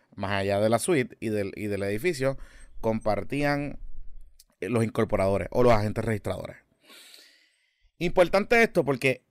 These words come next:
que tú tengas un incorporador o un registrador, eh, registrando una compañía o varias compañías que están en la misma dirección,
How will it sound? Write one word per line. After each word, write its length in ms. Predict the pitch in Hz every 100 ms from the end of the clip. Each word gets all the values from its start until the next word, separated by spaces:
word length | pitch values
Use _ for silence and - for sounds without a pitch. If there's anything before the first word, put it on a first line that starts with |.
| _ _ _
que 180 | 147 147
tú 240 | - 165
tengas 640 | - 202 202 196 190 - -
un 200 | 175 180
incorporador 640 | 185 175 165 170 165 160
o 40 |
un 80 | 160
registrador, 760 | 156 160 - 160 160 139 117 - - - -
eh, 380 | 123 117 113 110
registrando 400 | 117 113 113 127
una 100 | 147
compañía 560 | 151 135 151 156 139 123
o 80 |
varias 240 | 113 113 123
compañías 580 | 147 139 147 143 120 -
que 120 | 104
están 180 | - 104
en 100 | 110
la 60 |
misma 200 | 127 131
dirección, 460 | 131 - 151 117